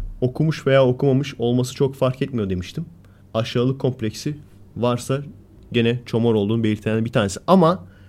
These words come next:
gerçekten okumamışlarda çok daha fazla tabii bu. Çünkü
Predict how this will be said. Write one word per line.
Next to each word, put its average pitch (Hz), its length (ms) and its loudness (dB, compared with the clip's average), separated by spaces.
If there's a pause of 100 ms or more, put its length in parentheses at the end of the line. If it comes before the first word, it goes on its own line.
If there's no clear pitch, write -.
(200)
gerçekten 165 420 0
okumamışlarda 127 760 0
çok 131 240 -4
daha 98 120 -2
fazla 92 360 -6
tabii 92 260 -6
bu. 160 120 -6 (460)
Çünkü 160 420 -2